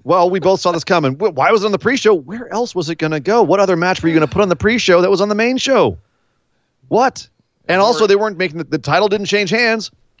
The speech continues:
Speaker 1: Andrade won clean, beat him.
Speaker 2: <sighs>
Speaker 1: Uh, so is this, is this in some way undercutting Carrillo by having him lose clean here? Do you think, like, was this, was this a bad call, or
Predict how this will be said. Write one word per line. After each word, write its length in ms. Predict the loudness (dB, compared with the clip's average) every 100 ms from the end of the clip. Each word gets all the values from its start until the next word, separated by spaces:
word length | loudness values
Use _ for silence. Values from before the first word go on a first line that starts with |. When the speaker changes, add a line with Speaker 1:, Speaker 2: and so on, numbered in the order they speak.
| -6
Speaker 1:
Andrade 440 | 0 2 4 4
won 260 | 4 2 0
clean, 560 | -4 -4 -4 -6 -10 -16 _ _ _ _ _ _ _ _ _
beat 120 | -4 -2
him. 140 | -2 -6
Speaker 2:
<sighs> 60 | -14 -20 -20 -20 _ _ _
Speaker 1:
Uh, 420 | 0 2 4 2 -2 -12 _ _
so 240 | 0 0
is 100 | 2
this, 180 | 0 0
is 180 | 0 0
this 180 | -2 -4
in 140 | -6
some 260 | -2 -2 2
way 160 | 0 0
undercutting 560 | -2 -2 0 0 0
Carrillo 440 | -2 -2 2 2 2
by 440 | 2 2 2 -2 -6
having 360 | -4 -2 -2
him 180 | -4 -2
lose 360 | 0 2 0 -2
clean 260 | 0 2
here? 320 | 4 4 2 0 _ _ _ _ _ _ _ _ _ _ _ _
Do 80 | -2
you 60 | 0
think, 200 | 0 0
like, 140 | 2
was 140 | 2 2
this, 160 | 2
was 140 | 0 0
this 100 | 0
a 40 |
bad 300 | 2 2 0
call, 420 | -2 0 0 -2 -2
or 460 | 2 4 2 0